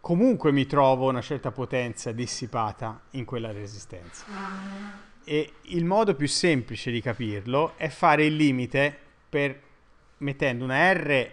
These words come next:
generica e fare il limite per R che tende a zero. Eh, se guarda l'ultima espressione, vede, io ho scritto R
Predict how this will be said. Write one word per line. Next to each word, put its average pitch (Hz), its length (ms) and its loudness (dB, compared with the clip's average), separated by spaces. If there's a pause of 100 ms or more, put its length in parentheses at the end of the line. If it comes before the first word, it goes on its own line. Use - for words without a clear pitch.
generica 117 880 -2
e 143 100 -8
fare 165 300 2
il 185 100 2
limite 160 380 0
per 131 160 -4
R 123 200 -2
che 110 140 -10
tende 110 240 -10
a 107 100 -12
zero. 98 360 -16 (2250)
Eh, 131 260 -4
se 127 160 -6
guarda 170 300 4
l'ultima 147 320 0
espressione, 120 680 -6
vede, 127 260 0
io 143 220 0
ho 120 120 -10
scritto 127 540 -8
R 170 520 4